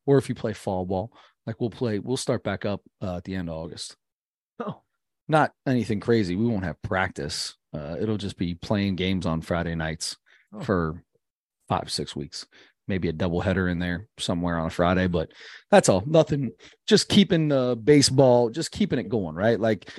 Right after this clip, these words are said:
Speaker 1: basketball does a summer league for these kids, right? It's one night a week. You just go out there, you play for an <laughs> hour and you're done. You know what I mean? You're, there's no practicing. Well, from some teams, I'm sure they are out there practicing, but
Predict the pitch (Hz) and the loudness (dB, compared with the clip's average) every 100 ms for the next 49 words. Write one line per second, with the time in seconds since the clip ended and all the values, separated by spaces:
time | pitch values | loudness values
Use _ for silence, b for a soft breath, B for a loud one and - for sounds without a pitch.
0 | B _ 151 131 143 139 127 123 110 - | B _ 2 4 6 6 6 4 2 0
1 | 135 135 135 143 135 - 139 135 - - | 2 2 2 2 0 -4 -2 -2 -4 0
2 | 143 135 120 127 127 113 - 104 127 131 | 2 0 0 0 0 -2 -8 -6 -2 0
3 | 123 123 113 135 135 131 - 107 104 120 | 0 0 0 2 2 0 -4 -14 -10 -4
4 | 117 123 123 123 120 120 110 b b b | 0 2 2 2 0 0 -6 b b b
5 | _ - 117 127 127 127 120 120 147 143 | _ -18 -6 -2 -2 -2 -4 0 2 4
6 | 131 120 110 160 85 - - 107 113 113 | 2 2 4 2 2 -10 -14 -10 -8 -6
7 | 123 127 110 104 98 120 117 - 85 85 | -4 -4 -4 -6 -2 -2 -2 -6 -8 -8
8 | 101 - 95 90 90 95 - 87 87 - | -10 -10 -10 -10 -8 -8 -10 -14 -14 -18
9 | b b b b _ - 113 90 85 85 | b b b b _ -10 -10 -10 -14 -14
10 | 85 85 87 82 87 80 80 87 82 - | -14 -12 -12 -12 -14 -14 -16 -18 -18 -14
11 | 82 - 98 90 | -14 -14 -14 -14